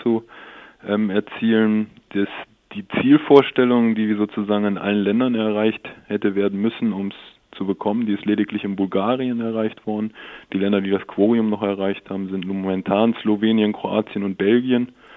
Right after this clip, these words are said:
Und ja, die Niederlande steht wahrscheinlich noch zur Debatte, ob sie es in den nächsten Stunden noch erreicht. Da sind wir gerade bei fünfundachtzig, sechsundachtzig Prozent des Quorums.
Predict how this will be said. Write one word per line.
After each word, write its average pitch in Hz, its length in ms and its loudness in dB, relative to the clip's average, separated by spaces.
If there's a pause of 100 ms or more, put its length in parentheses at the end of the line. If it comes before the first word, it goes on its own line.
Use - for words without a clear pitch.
(360)
Und 95 360 -6 (120)
ja, 90 240 0
die 95 100 -6
Niederlande 104 540 4
steht - 260 -2
wahrscheinlich 98 320 -2
noch 98 160 -4
zur - 160 -2
Debatte, 95 480 0
ob 92 140 -4
sie 101 100 -8
es - 80 -10
in 95 120 -6
den 95 120 -4
nächsten 95 460 -8 (120)
Stunden 101 380 0
noch 95 160 -2
erreicht. 95 560 0
Da 90 180 -4 (200)
sind - 160 -8
wir 92 80 -10
gerade 90 180 -4
bei 92 120 -2
fünfundachtzig, 95 640 -8 (140)
sechsundachtzig - 640 -12
Prozent - 480 -10 (600)
des 87 160 -8
Quorums. 87 500 -8